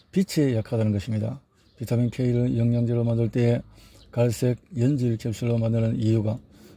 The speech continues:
치질 베이스의 연질 캡슐이 자외선을 차단할 수 있게 하기 위함입니다. 그래서 나토와 메주를 만들 때도 적당한 습도와 함께 어두운 환경이 필요합니다. 이때 햇볕에 노출되면은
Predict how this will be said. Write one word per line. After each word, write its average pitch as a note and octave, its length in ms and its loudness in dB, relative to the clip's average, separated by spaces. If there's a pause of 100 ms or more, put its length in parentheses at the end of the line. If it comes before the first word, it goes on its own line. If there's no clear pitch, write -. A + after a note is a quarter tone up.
치질 A#2+ 340 2
베이스의 A#2 800 0
연질 A#2 380 0
캡슐이 A#2 500 -2 (460)
자외선을 C3+ 480 0
차단할 B2 380 -4
수 A#2+ 240 -2
있게 A#2 360 0
하기 A2+ 400 0 (440)
위함입니다. A2+ 720 2 (580)
그래서 A#2 380 0
나토와 A2+ 440 0
메주를 A2+ 300 0
만들 A2+ 240 0
때도 A2 220 -2
적당한 C#3 460 -4
습도와 A2+ 440 -2 (340)
함께 A2+ 340 -2
어두운 B2 420 2
환경이 B2 340 0
필요합니다. A2 540 -2 (480)
이때 B2 400 0 (100)
햇볕에 A#2 760 0
노출되면은 A2+ 760 0